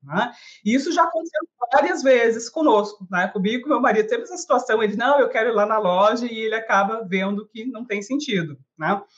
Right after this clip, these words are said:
E aí ele começou a comprar, aos poucos, também utilizar o e-commerce, né? Claro que ele gosta ainda de ir lá, mas tem casos que ele já total, "Ah, nem vou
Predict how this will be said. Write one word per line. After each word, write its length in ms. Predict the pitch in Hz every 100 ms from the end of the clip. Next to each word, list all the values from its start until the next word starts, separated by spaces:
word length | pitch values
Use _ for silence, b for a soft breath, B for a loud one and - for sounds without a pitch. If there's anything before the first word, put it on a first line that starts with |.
| b b _ _ _ _ -
E 80 | 220
aí 160 | 208
ele 360 | 220 220 220 247
começou 720 | 247 254 262 - 233 226 240
a 100 | 226
comprar, 840 | - 277 349 - 247 185 190 285 -
aos 240 | 196 -
poucos, 440 | - 190 190 - -
também 320 | 254 208 214
utilizar 400 | - 202 196 196
o 80 | 214
e-commerce, 680 | 220 240 220 185 143 131 - _ _ _
né? 220 | 135 160
Claro 320 | - 180 175
que 100 | -
ele 120 | 208 196
gosta 420 | 165 156 180 214
ainda 560 | 170 170 208 277 349 392 403 B _
de 180 | 175 254
ir 40 |
lá, 420 | 302 247 180 175 b b
mas 680 | 180 185 180 180 202 262 -
tem 220 | 254 262
casos 400 | 208 196 190 202
que 100 | -
ele 140 | 220 240
já 240 | 202 202
total, 500 | - 554 - 233 170
"Ah, 140 | 175
nem 320 | 175 190 285 226
vou 440 | 208 214 226